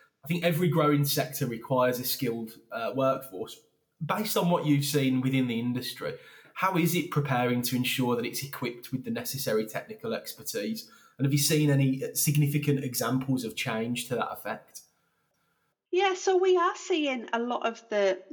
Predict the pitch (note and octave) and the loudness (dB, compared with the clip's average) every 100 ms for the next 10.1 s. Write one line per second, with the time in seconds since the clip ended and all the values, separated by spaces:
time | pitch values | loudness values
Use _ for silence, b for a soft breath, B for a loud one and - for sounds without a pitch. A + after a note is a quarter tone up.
0 | - G#3 G3+ G3 F#3+ F#3 F3+ G#3 G3+ - | -2 2 2 2 2 2 2 -2 -6 -6
1 | F3+ - F3+ F#3 - F#3+ F#3+ F#3 F#3 F#3+ | -6 2 2 2 -2 -2 -2 -2 0 0
2 | - F#3+ - F#3 F#3 F3+ - - F#3 F#3+ | -4 -10 0 0 0 -6 -8 -2 -2 -2
3 | G3 F3+ F3+ F#3 F#3 F#3 F#3+ - F3 F3+ | -4 0 0 2 0 -2 -6 -2 0 0
4 | B B B - - A#3 G#3+ - G3+ F#3+ | B B B -2 0 0 -2 0 0 0
5 | A3 A#3+ A#3 A#3+ D4 D4+ A#3+ - A#3 A3 | -4 -4 -4 -2 -4 -4 -8 -6 -6 -2
6 | G3+ G3+ G3 F#3+ G3 G#3+ A#3+ A3+ A#3+ D#4 | -2 -2 -2 0 -2 -4 -6 -4 0 0
7 | F#4+ - C#4 B3+ B3+ D4+ E4 C#4 C#4+ C4 | -2 -6 -4 -4 -2 0 0 0 -2 -4
8 | G3 G#3 G#3+ E4 - B B B A3+ G#3+ | -2 0 0 -2 -2 B B B -4 -2
9 | A3 G#3+ G#3+ A3 A3+ A3 G3 G#3+ G3+ - | -4 -2 -2 -2 -6 -8 -6 -2 -2 -2
10 | G3 | -4